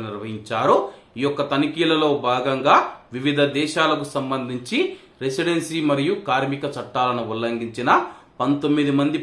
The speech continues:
ప్రవాసులను అరెస్టు చేయగా, అరెస్టు చేసిన వారిలో వీధి వ్యాపారులు, అరెస్టు చేసిన వారిలో వీధి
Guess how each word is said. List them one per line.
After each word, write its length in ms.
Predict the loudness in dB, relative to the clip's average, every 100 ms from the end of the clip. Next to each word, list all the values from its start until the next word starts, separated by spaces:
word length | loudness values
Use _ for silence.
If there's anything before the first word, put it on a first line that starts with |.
| -4
ప్రవాసులను 500 | 0 0 0 -6 -8
అరెస్టు 260 | -8 -12 -8
చేయగా, 320 | -6 0 4 4 2 -12 -4 0
అరెస్టు 300 | 0 -4 -4 -2
చేసిన 280 | 0 -2 0
వారిలో 340 | 0 2 4 4 2 -10 -20 -8
వీధి 280 | 0 2 4 4
వ్యాపారులు, 600 | 2 2 2 2 4 4 2 -6 -20 -20 _ -2
అరెస్టు 280 | -2 -2 -4 -2
చేసిన 260 | -2 0 0 4
వారిలో 260 | 2 2 -2 -4
వీధి 220 | -4